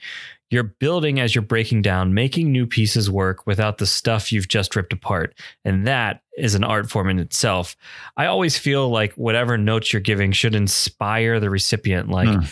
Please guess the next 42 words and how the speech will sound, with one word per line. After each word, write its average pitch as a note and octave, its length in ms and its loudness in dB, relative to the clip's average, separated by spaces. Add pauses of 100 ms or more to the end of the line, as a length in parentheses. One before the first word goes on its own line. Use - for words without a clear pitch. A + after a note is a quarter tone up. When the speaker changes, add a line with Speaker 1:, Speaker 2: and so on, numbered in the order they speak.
(160)
Speaker 1:
how - 140 -4
did A3 160 0
I F#3 100 2
get D3 280 -2
that A2+ 240 0
kid B2 300 0
to G#2+ 100 0
redo A2 420 2
his G#2+ 140 0
homework?" A#2 480 0 (280)
So - 140 -4
you've B2 180 0
gotta D3 340 0
act A2 240 -2
like G2 140 0
a F#2+ 60 0
teacher. G#2 480 0
Sometimes C#3+ 560 0
you G#2+ 80 2
talk C#3 340 -2
about A2 220 0
the G#2 80 0
problem G#2 500 0
in G2 140 0
fifty C3 340 0
different B2 300 0
ways, A2+ 340 0
but A#2 140 -4
until G#2+ 320 2
you B2+ 100 2
find A#2+ 340 0
that G2+ 140 0
one C#3 340 0
sentence G2+ 560 2 (420)
that B1 100 0
you A#2 140 2
can A#2 120 2
see B2+ 260 2
makes A2 320 2
their - 140 -2
eyes G#2 240 0
pop, D3+ 380 -4